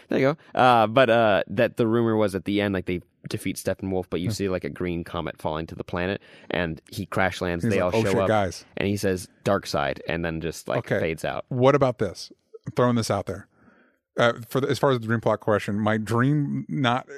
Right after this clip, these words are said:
Speaker 2: acknowledging what they planned, I told you my dream plot, New Frontier, basically,
Speaker 1: Uh-huh.
Speaker 2: but in the modern day. Green Comet, they beat Steppenwolf.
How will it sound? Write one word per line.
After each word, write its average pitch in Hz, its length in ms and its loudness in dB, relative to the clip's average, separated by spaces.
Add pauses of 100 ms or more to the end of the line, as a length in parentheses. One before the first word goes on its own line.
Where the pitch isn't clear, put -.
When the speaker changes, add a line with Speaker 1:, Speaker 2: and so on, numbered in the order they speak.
(120)
Speaker 2:
acknowledging 117 540 2
what 107 140 0
they 107 100 2
planned, 120 280 -2
I 110 100 0
told 113 200 -2
you 101 60 -6
my 95 100 -2
dream 92 160 -4
plot, 95 220 -6
New 110 200 0 (160)
Frontier, 104 640 0
basically, 95 560 -2
Speaker 1:
Uh-huh. 85 200 -4
Speaker 2:
but 104 240 2 (180)
in 117 80 0
the 104 60 0
modern 101 220 0
day. 82 100 -6 (1400)
Green 143 220 4
Comet, 139 220 0
they 113 80 2
beat 110 200 0
Steppenwolf. 95 540 -2